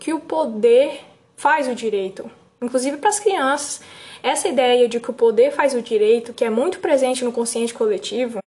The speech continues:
que faz com que as próprias mulheres exerçam domínio sobre as crianças, chegando até maltratá-las fisicamente.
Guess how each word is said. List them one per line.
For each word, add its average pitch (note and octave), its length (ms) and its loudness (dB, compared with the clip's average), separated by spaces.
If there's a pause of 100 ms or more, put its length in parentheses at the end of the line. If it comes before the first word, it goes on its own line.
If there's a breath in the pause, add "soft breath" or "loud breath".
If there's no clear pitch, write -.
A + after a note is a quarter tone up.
(920)
que F4 120 0
faz D4+ 260 -2
com D#4 140 -2
que D4+ 100 0
as C#4 120 0
próprias D4+ 400 0
mulheres B3 400 2
exerçam B3 400 4
domínio A#3+ 400 2
sobre A#3 260 2
as A#3+ 80 -2
crianças, A#3+ 720 -4
chegando A#3 380 0
até A#3+ 160 -2
maltratá-las B3+ 960 0
fisicamente. A3 800 -6